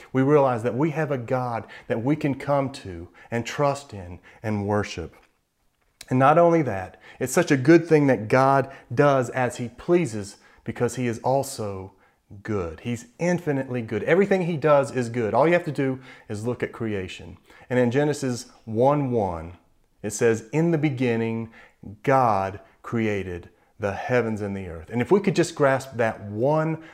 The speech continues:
verse, if we could just understand a little bit more deeply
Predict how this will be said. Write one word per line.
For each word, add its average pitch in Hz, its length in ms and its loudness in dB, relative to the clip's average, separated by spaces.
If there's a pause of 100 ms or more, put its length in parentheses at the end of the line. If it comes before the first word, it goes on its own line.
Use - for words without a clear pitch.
(100)
verse, 101 640 -4 (300)
if 131 100 -6
we 170 80 4
could 160 140 2
just 160 260 -2
understand 143 640 -2
a 117 80 -2
little 135 180 0
bit 135 120 0
more 131 160 2
deeply 120 580 -2